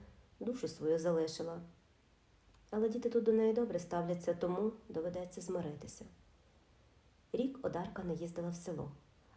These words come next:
а перед самим Різдвом Андрій сам запропонував відвезти бабусю в рідні краї, сходити на цвинтар до тата,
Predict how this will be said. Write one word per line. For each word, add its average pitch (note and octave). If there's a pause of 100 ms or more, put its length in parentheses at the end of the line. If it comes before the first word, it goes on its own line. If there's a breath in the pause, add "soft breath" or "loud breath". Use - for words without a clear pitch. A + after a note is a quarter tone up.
а F#3
перед F3+
самим F#3
Різдвом F#3
Андрій F3+
сам B3
запропонував G#3
відвезти F3+
бабусю E3+
в D#3+
рідні F3
краї, F3 (460 loud breath)
сходити -
на F3
цвинтар E3+
до D3+
тата, G#3